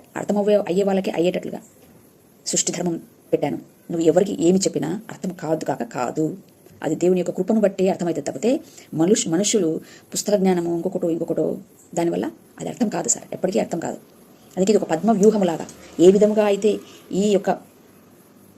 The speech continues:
పంచభూతాలలోకి మానవుడు వచ్చాడో, ఈ పంచభూతాలకు నిర్ణయించినటువంటి మృత్యువును దాటుకుని ఆ మృత్యువునే మింగివేసి ఈ మైండ్ ఏ, ఏ రోజైతే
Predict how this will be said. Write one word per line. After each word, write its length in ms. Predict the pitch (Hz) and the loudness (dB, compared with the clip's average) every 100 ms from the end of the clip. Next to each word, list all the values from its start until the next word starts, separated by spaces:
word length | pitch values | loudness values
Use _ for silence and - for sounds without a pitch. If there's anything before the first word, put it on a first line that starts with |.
| - | -4
పంచభూతాలలోకి 640 | 180 185 196 202 208 196 | 0 2 2 0 0 0
మానవుడు 300 | 196 165 190 | -2 0 0
వచ్చాడో, 500 | 185 - 190 220 254 - - - - | 0 0 0 2 0 -4 -18 -12 -2
ఈ 120 | 196 | 0
పంచభూతాలకు 640 | 220 190 202 214 214 208 | 2 0 0 0 2 0
నిర్ణయించినటువంటి 640 | 196 196 202 196 196 202 196 | 0 -2 -2 -4 -2 -2 -4
మృత్యువును 500 | 165 170 - 226 170 - - - | -6 -4 2 2 0 -6 -18 -8
దాటుకుని 560 | 156 170 226 285 120 - _ _ _ _ _ - | -6 -2 4 4 2 -4 _ _ _ _ _ -10
ఆ 80 | 151 | -2
మృత్యువునే 420 | 185 190 226 226 | 0 2 4 4
మింగివేసి 600 | 160 175 202 214 339 262 - - | 2 2 4 4 2 0 -6 -8
ఈ 100 | 170 | -6
మైండ్ 340 | 160 165 226 165 - - - - | 0 2 4 2 -6 -20 -8 4
ఏ, 100 | 185 185 | 4 4
ఏ 120 | 175 | 6
రోజైతే 440 | 220 233 226 214 | 8 8 6 0